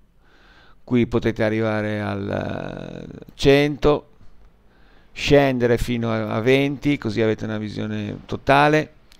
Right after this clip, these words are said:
Se cliccate, potete fare la stessa cosa agendo su questa barra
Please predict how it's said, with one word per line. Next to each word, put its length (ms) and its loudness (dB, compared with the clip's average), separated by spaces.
Se 140 0
cliccate, 640 4
potete 380 4
fare 160 4
la 100 6
stessa 280 -2
cosa 420 4
agendo 560 4
su 180 -8
questa 300 -2
barra 500 0